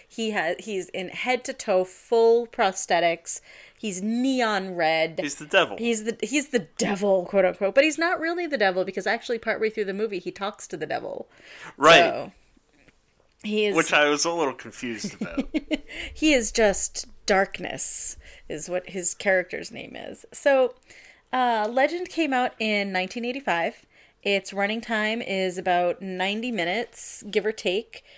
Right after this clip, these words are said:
Speaker 1: Um, there is actually an alternate director's cut,
Speaker 2: So
Speaker 1: which is
Speaker 2: that's
Speaker 1: almost two hours,
Speaker 2: Mm-hmm.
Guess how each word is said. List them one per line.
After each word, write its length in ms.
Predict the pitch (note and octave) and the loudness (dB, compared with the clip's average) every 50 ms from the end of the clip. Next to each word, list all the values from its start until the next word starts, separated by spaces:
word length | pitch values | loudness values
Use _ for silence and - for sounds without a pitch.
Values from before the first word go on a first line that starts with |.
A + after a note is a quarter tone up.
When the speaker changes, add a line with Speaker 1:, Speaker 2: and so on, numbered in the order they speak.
| - _ _ - | -20 _ _ -4
Speaker 1:
Um, 580 | - F3+ E3+ E3+ E3 E3+ E3+ D#3+ D3+ C3 F3 | -2 0 0 -2 -4 -4 -8 -10 -10 -10 -2
there 140 | F#3 G#3+ G#3 | 2 2 4
is 220 | - - A#3 G#3 G#3+ | 6 6 4 6 4
actually 440 | G3+ G3+ - - - F#3+ F#3+ F#3 | 2 0 0 -4 -6 -4 -4 -2
an 120 | - G3 - - | -4 -6 -4 -2
alternate 420 | F#3+ G3+ G3+ - - G3+ F3+ - | -2 -2 -2 -2 -4 -6 -6 -4
director's 460 | - F#3 F#3+ G3+ G#3 - B3 A#3 - | -4 -2 0 0 -2 0 -2 -4 -4
cut, 280 | - - A#3+ A#3 A3 - | -4 0 0 0 0 0
Speaker 2:
So 40 | G#3 | -2
Speaker 1:
which 140 | G#3 - | -6 -4
is 80 | - - | -4 -4
Speaker 2:
that's 100 | - - | -2 -4
Speaker 1:
almost 440 | G3+ G#3+ G3+ F3+ E3+ - - - - | -4 -4 -4 -4 -4 -4 -8 -8 -6
two 180 | - - A3 F#3 | -4 0 2 2
hours, 520 | F#3 F#3 E3+ C#3 A#2 A2+ A2+ - - - | 2 2 2 0 -2 -6 -6 -6 -6 -6
Speaker 2:
Mm-hmm. 320 | C3 B2+ A#2 B2 A#2 A2+ | -6 -6 -6 -8 -8 -10